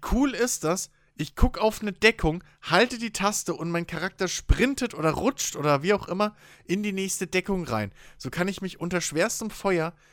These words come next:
trotzdem immer noch voranarbeiten. Bei, bei anderen Spielen muss ich halt raus aus der Deckung, dann steht mein Charakter erstmal auf, dann muss ich manuell sprinten, dann muss ich aufhören zu sprinten, dass ich eventuell die Ge-, Deckung trigger.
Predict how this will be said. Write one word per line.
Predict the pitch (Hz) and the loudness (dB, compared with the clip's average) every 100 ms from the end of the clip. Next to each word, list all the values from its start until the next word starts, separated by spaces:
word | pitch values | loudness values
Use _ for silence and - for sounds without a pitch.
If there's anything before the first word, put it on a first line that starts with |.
| _ _ _ | _ _ _
trotzdem | - 175 208 - 214 | -2 -2 -2 -4 -6
immer | 190 196 | -6 -6
noch | 190 185 - _ | -4 -6 -12 _
voranarbeiten. | - 165 147 190 202 120 104 98 - - _ _ _ _ - | -2 0 2 2 2 2 -2 -4 -12 -20 _ _ _ _ 0
Bei, | 139 151 156 - _ _ _ _ _ | 2 4 2 -4 _ _ _ _ _
bei | 151 | -2
anderen | 165 233 247 | 0 0 0
Spielen | 190 - 160 175 175 - | -2 -8 -6 -6 -6 -12
muss | 147 175 | -8 -6
ich | 185 185 | -4 0
halt | 180 170 - | -2 0 2
raus | 170 294 247 | 4 4 2
aus | 185 - | 0 0
der | 160 | -2
Deckung, | 139 143 - 202 196 | -2 -4 -2 -4 -4
dann | 170 | -6
steht | - 196 202 | -4 -4 -4
mein | 190 | -6
Charakter | 180 175 190 - 190 | -4 -4 -4 -2 -4
erstmal | 165 170 156 135 - | -4 -6 -4 -4 0
auf, | 247 208 - _ - - | 0 0 -4 _ -20 -8
dann | - 170 | -2 0
muss | 180 | 0
ich | 165 147 | -4 -2
manuell | 143 147 - 247 | -2 0 2 2
sprinten, | 285 - - 269 311 165 180 - - | 2 -2 -2 -2 -4 -8 -10 -12 -6
dann | 160 | -2
muss | 180 | -2
ich | 180 | -2
aufhören | - 262 - 262 | -2 -2 -2 -4
zu | 240 | -2
sprinten, | 208 - 170 175 190 | -4 0 -2 -2 -2
dass | 180 170 | -2 -2
ich | 160 | -4
eventuell | 160 156 220 254 - 190 | 0 2 2 2 0 -2
die | 196 180 | -6 -8
Ge-, | 165 - - - | -8 -10 -10 -2
Deckung | 220 190 147 | -2 -2 -10
trigger. | - 117 104 87 | -4 -2 -2 -6